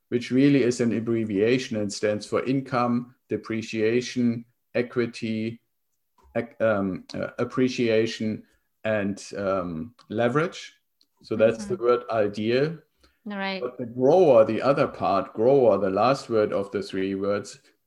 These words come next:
Speaker 1: is basically how do I grow as a person? And it comes from the coaching world, which before we started recording, remember we talked a little bit about my background in leadership and my studies in coaching. So I am, grower is actually something that I developed based on John Whitmore's co-, uh,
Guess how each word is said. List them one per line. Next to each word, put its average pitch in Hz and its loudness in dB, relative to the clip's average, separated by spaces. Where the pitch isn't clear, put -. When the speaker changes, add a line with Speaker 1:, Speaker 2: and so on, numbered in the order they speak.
Speaker 1:
is 120 0
basically 123 0
how 127 -2
do 156 -6
I 123 0
grow 117 4
as 107 -2
a 104 -4
person? 117 -4
And 101 -6
it 95 -6
comes 120 -2
from 117 -2
the 107 0
coaching 113 -2
world, 98 0
which 98 -12
before 107 -4
we 104 -6
started 107 -2
recording, 104 -2
remember 101 -2
we 95 -2
talked 104 -2
a 104 0
little 104 -2
bit 104 0
about 98 -4
my 95 -4
background 104 -2
in 95 -4
leadership 104 -4
and 95 -4
my 92 -4
studies 104 -4
in 98 -4
coaching. 110 -4
So 127 2
I 123 4
am, 123 2
grower 135 8
is 120 0
actually 120 -2
something 117 -2
that 110 2
I 113 0
developed 113 0
based 117 -2
on 110 -2
John 107 0
Whitmore's 117 -2
co-, 131 0
uh, 104 -2